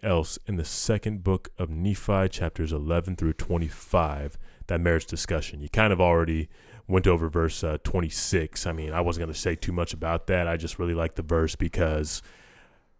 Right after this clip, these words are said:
you know, when people wonder if we're Christians,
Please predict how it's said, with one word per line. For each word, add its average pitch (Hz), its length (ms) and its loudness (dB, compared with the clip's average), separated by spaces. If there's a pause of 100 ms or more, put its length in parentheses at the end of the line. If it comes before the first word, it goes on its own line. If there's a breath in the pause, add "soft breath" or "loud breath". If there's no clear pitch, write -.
(380)
you 110 120 2
know, 82 120 4
when 80 140 -4
people 101 480 8
wonder 90 360 6
if 85 220 0
we're 92 220 6
Christians, 78 920 -2